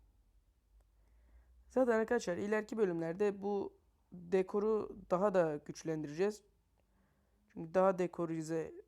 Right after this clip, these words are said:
bir ortam oluşturacağız burada. Biz şimdilik sadece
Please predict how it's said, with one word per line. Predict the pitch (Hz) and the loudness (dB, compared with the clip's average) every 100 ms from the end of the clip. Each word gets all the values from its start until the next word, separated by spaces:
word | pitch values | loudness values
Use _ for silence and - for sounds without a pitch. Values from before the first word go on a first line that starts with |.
| - | -10
bir | 165 165 151 | -4 -4 -4
ortam | 165 160 165 156 | -6 -6 -6 -8
oluşturacağız | 156 - - 156 160 151 | -8 -12 -10 -6 -4 -4
burada. | 147 160 214 254 _ _ _ _ _ _ _ _ _ _ - | -6 -4 -4 -6 _ _ _ _ _ _ _ _ _ _ -10
Biz | 208 | -6
şimdilik | 233 190 175 - | -4 -4 -6 -4
sadece | 196 165 175 202 - | -2 -2 -2 -4 -6